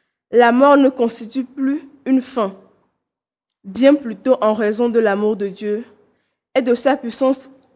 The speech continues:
agissante. La mort de Jésus marque une, un commencement au lieu d'être un terme. Pierre atteste que Dieu l'a ressuscité le troisième jour. Il a lui-même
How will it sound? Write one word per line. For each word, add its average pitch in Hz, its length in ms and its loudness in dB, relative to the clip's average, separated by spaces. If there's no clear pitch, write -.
agissante. 226 800 -4
La 226 160 2
mort 254 260 4
de 247 140 0
Jésus 233 340 -2
marque 226 460 -2
une, 254 140 -4
un 269 120 4
commencement 240 800 -2
au 214 80 -2
lieu 220 220 -4
d'être 220 540 -6
un 220 100 -4
terme. 202 360 -6
Pierre 262 380 2
atteste 233 440 -2
que 254 100 -2
Dieu 233 480 -4
l'a 214 180 -2
ressuscité 214 560 -4
le 214 120 2
troisième 190 500 -8
jour. 180 320 -14
Il 254 220 -6
a 262 140 4
lui-même 247 420 0